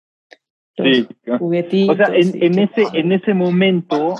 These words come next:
Speaker 2: eh, ¿no pasaba por tu cabeza como que todos estos experimentos que se podían hacer en el laboratorio tenían que ver como con la conciencia y tal?
Speaker 1: No.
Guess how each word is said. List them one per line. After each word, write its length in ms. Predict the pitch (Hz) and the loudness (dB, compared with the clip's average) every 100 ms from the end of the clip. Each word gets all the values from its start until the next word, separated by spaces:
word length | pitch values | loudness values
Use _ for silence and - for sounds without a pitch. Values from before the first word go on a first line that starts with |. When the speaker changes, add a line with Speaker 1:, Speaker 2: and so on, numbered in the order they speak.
| - - | -10 -2
Speaker 2:
eh, 340 | 127 127 123 | 2 2 2
¿no 220 | 127 143 147 | 0 -2 0
pasaba 480 | 156 147 143 143 | 0 0 2 2
por 160 | 143 127 | 0 -8
tu 120 | 120 | -6
cabeza 380 | 113 110 120 135 | -2 0 0 -2
como 400 | - 117 104 92 _ - - _ | -2 -4 -4 -6 _ -20 -20 _
que 360 | 113 107 110 - - | -2 0 -2 -4 -2
todos 320 | 135 147 143 | 0 0 -2
estos 280 | 139 - 131 | -10 -10 -6
experimentos 640 | 127 - 110 110 120 123 | -6 -4 -2 0 0 -2
que 100 | - | -8
se 120 | 113 104 | -6 -4
podían 340 | 101 110 117 | 0 0 2
hacer 240 | 117 123 117 | 0 2 0
en 120 | 113 | 0
el 80 | 104 | 0
laboratorio 500 | 98 101 95 117 123 | 2 0 0 0 0
tenían 300 | 107 110 117 | 2 0 0
que 100 | 113 | 0
ver 160 | 113 117 | -2 0
como 220 | 117 113 | -2 -2
con 200 | 110 101 | -2 -4
la 100 | 95 | -6
conciencia 880 | - 92 95 123 120 120 110 110 95 | -6 -8 -6 0 2 2 0 -4 -6
y 60 | |
tal? 320 | 98 135 127 92 _ _ _ _ _ _ _ _ | -2 -2 -2 -4 _ _ _ _ _ _ _ _
Speaker 1:
No. 460 | 220 247 180 185 - | -6 -2 -2 -4 -14